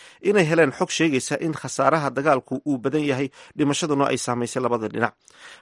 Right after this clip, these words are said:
Maleeshiyada beeleedyadan ayaa sidoo kale maalmihii la soo dhaafay ku dagaalamay tuulooyinka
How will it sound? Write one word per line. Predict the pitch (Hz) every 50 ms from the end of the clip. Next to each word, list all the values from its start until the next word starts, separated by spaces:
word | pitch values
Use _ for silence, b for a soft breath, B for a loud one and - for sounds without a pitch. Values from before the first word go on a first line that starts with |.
| B
Maleeshiyada | - 120 117 120 113 - - 123 120 117
beeleedyadan | 104 120 117 113 117 110 127 147 135 139 139 139 113
ayaa | 120 120 120 117
sidoo | - - 147 143 131
kale | - - 139 131 135
maalmihii | 127 123 117 123 139 143 139 131
la | 123 117
soo | - 139 147
dhaafay | 151 135 120 - 143 139
ku | - - 160
dagaalamay | 135 139 123 123 123 120 123 131 147 147
tuulooyinka | - - 135 127 131 147 156 151 143 135 123 139